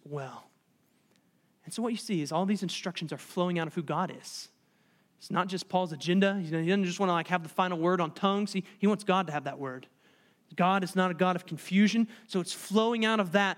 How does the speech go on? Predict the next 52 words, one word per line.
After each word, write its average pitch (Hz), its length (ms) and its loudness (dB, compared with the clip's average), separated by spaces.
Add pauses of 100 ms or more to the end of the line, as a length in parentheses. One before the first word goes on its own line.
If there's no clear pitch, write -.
(220)
that 180 120 4
your 220 400 6
gatherings 185 640 0
aren't 214 260 2
to 185 80 -8
be 208 100 4
marked 190 320 4
by 180 100 2
confusion, 180 480 0
but 147 160 -2
by 143 160 -2 (140)
peace. - 580 -4 (1080)
So - 140 -8
we're 165 60 0
not 185 140 0
just 175 180 -8
orderly 160 340 0
for - 120 -10
orderly's 156 380 -2
sake. - 420 -8 (840)
We 165 60 -2
don't 175 80 -2
just 156 180 -12
pick 180 180 2
and 160 80 -4
choose 180 240 -2
what 165 120 -2
we're 160 60 -6
gonna 156 160 -4
order 175 260 4
and 160 80 0
what 156 100 -2
we're 156 60 -6
not 170 240 0
gonna 165 160 -2
order. 170 400 2 (280)
We 175 60 0
don't 180 80 2
just 156 160 -6
pick 190 140 2
and 165 100 -4
choose 185 320 0
these 175 240 0
different 175 300 0
things. 175 220 0
We 185 80 2
want 208 160 2
it 160 120 -12
to - 60 -20
come 175 140 -2
from 160 140 -8
God 190 320 -2